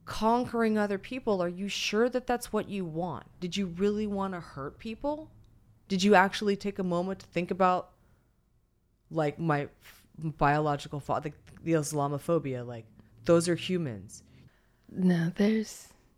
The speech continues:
Speaker 2: there's, mm. In, in my work and, uh, the work of a lot of other people, there's a lot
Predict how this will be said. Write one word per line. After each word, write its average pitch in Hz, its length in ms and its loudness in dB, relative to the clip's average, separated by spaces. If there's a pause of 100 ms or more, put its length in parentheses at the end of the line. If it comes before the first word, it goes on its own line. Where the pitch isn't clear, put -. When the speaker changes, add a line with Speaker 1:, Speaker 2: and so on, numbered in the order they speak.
(540)
Speaker 2:
there's, 190 840 2 (420)
mm. 202 300 4 (2750)
In, 247 520 8 (1120)
in 214 180 6
my 196 160 6
work 233 320 6
and, 202 100 10
uh, 190 100 4 (300)
the 196 100 6
work 196 220 8
of 185 60 10
a 185 60 12
lot 180 180 8
of 180 100 4
other 180 180 2
people, - 400 -6 (720)
there's 185 480 8
a 190 40 4
lot 185 520 0